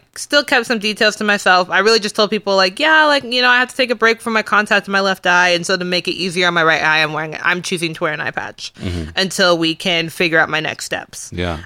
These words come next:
Speaker 1: Um, so then I went to the specialist, um,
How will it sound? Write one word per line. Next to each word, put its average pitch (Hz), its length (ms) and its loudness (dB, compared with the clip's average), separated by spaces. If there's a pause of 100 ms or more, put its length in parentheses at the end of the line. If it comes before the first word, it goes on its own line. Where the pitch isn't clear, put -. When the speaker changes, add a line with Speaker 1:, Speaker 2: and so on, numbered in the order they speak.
(120)
Speaker 1:
Um, 180 340 4
so - 160 0
then 254 240 2
I 285 120 2
went 254 300 0
to 233 220 0
the 220 120 2
specialist, 165 880 -2 (180)
um, 165 520 0